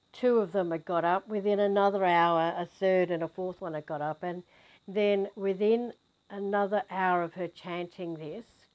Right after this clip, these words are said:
uh, over and over and over, is the only thing she had going on in her head. Um, and it was like she was speaking to the lambs. Um, she, this little runt of a lamb that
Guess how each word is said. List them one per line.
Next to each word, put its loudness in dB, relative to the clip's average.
uh, -6
over 6
and 2
over 2
and -4
over, -2
is -10
the -8
only -6
thing -10
she -14
had -8
going -8
on -10
in -12
her -10
head. -10
Um, -10
and -8
it -6
was -8
like -4
she -10
was -10
speaking -8
to -4
the -10
lambs. -6
Um, -6
she, -4
this -8
little -2
runt 0
of -10
a -4
lamb -2
that -10